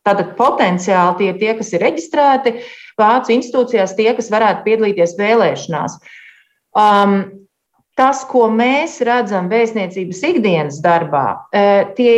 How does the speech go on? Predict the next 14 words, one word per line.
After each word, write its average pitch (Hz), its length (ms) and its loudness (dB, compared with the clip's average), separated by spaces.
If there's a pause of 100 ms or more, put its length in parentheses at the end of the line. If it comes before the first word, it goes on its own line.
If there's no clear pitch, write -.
ir 220 80 -2
starp - 420 -4
piecdesmit 226 580 -2
un 208 120 -2
sešdesmit 196 680 -2
Latvijas 175 400 -2
valsts 220 320 0
piedarīgajiem, 170 680 0
kas 170 160 -8
šobrīd 196 380 -2
dzīvo 190 400 2
Vācijā. 170 760 0
Jo, 196 140 2 (140)
nu, 247 120 2